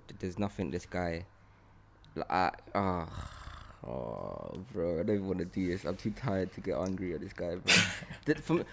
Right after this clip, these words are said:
Speaker 1: to the moment where, right, the leader of the country is saying, "I went to a hospital where there was positive covid cases,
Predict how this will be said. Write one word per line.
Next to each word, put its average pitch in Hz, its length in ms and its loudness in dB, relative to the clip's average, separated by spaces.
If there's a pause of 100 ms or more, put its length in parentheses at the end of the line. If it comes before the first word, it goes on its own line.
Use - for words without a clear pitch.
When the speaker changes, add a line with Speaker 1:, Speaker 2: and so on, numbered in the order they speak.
(100)
Speaker 1:
to 190 80 8
the 175 100 12
moment 196 400 8
where, 147 200 12
right, 90 300 6 (360)
the 120 100 10
leader 147 360 10
of 131 200 6
the 117 80 6
country - 560 -2 (680)
is 101 140 4
saying, 98 480 6 (420)
"I 104 100 8
went 139 260 8
to 139 160 6
a - 20 8
hospital 98 680 0 (460)
where 98 120 4
there 104 80 8
was 95 100 4
positive 127 420 2
covid 120 300 6
cases, 95 480 0